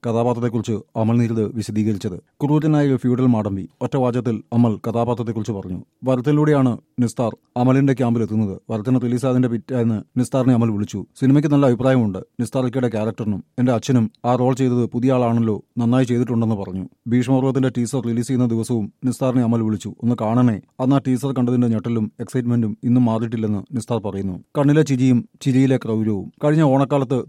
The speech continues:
തിയേറ്ററിൽ ഇടിമുഴക്കം സൃഷ്ടിച്ച ടൊവിനോ തോമസിന്റെ ത്രീ ഡി ചിത്രം അജയന്റെ രണ്ടാം മോഷണത്തിൽ നിസ്താർ അവതരിപ്പിച്ച ചാത്തുട്ടി നമ്പ്യാർ എന്ന വില്ലനെ കണ്ട് സഹൃദയനായ പ്രേക്ഷകരിലൊരാൾ Facebook-ൽ ഇങ്ങനെ കുറിച്ചു, "ആ ചിരിയിൽ നിറയുന്ന ക്രൗര്യം ഗംഭീരമാക്കിയിട്ടുണ്ട്.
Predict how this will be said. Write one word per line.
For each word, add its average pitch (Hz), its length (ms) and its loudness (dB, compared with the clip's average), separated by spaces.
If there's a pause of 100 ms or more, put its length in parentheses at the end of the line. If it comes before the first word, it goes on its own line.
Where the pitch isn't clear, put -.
തിയേറ്ററിൽ 131 300 0
ഇടിമുഴക്കം 123 420 0
സൃഷ്ടിച്ച 117 280 -8
ടൊവിനോ 131 500 0
തോമസിന്റെ 139 420 -2
ത്രീ 117 100 -2
ഡി 123 80 0
ചിത്രം 117 340 -6 (100)
അജയന്റെ 123 460 -2 (260)
രണ്ടാം 117 240 -2
മോഷണത്തിൽ 110 440 -4 (160)
നിസ്താർ 151 280 0
അവതരിപ്പിച്ച 139 320 -2
ചാത്തുട്ടി 123 720 -2
നമ്പ്യാർ 123 320 0
എന്ന 120 120 0
വില്ലനെ 113 340 0
കണ്ട് 113 240 -4 (400)
സഹൃദയനായ 131 680 0
പ്രേക്ഷകരിലൊരാൾ 117 540 -4 (120)
Facebook-ൽ 113 400 -4
ഇങ്ങനെ 107 180 0
കുറിച്ചു, 98 360 -8 (200)
"ആ 156 100 6
ചിരിയിൽ 160 340 2
നിറയുന്ന 143 260 2
ക്രൗര്യം 127 360 0
ഗംഭീരമാക്കിയിട്ടുണ്ട്. 117 760 0